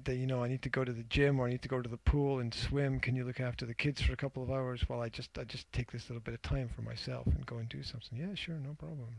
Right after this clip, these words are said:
right? If you don't have that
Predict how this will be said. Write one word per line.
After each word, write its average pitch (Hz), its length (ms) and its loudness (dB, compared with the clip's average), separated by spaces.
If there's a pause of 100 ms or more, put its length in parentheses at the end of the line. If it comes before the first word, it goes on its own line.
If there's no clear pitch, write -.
(100)
right? 175 160 -8 (720)
If 170 120 6
you 165 80 8
don't 175 220 4 (1700)
have - 380 10
that 123 280 4